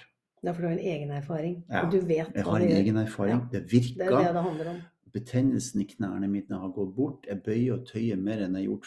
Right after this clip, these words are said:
Speaker 2: før.
Speaker 1: Mm.
Speaker 2: Og jeg føler at kroppen har det bedre.
Speaker 1: Ja, og betennelsesprosessen skal vi være obs på. Og det er en av de viktigste tingene, en av de viktigste grunnene til at vi trenger å få balanse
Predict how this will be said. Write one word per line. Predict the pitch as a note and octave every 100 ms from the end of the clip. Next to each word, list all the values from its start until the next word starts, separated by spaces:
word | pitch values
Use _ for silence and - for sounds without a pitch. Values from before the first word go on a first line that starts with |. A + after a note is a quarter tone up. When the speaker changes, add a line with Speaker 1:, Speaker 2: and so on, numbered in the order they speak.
| -
Speaker 2:
før. | C3 E3+ F#3 - - -
Speaker 1:
Mm. | F3+ D#3+
Speaker 2:
Og | D2
jeg | G2
føler | - - - A2 A2+ C#3+ C#3 - -
at | A#2 A#2+ - - - -
kroppen | A#2+ B2 - E2+
har | - - - F2+ F#2
det | F#2+ -
bedre. | E2+ - - A#2 - _ _ _ _ -
Speaker 1:
Ja, | G3+
og | - F#3+
betennelsesprosessen | G3+ F3+ D#3+ - - G3+ G#3 G3+ A3+
skal | - F#3+
vi |
være | F3+ F#3
obs | G3 - -
på. | D4+ E4 - _ -
Og |
det | F#3+
er | F3+
en | F3
av |
de | F#3
viktigste | G3 G#3+ - - - - -
tingene, | F3+ D#3+ E3 G3
en | F3 F3
av |
de | F#3
viktigste | - - - F#3+
grunnene | F#3+ F3 F#3+
til | G3+
at | F3
vi | F3
trenger | - - E3 D3 F3 G3+
å | - E3
få | E3 D#3
balanse | D#3+ C#3+ C3+ -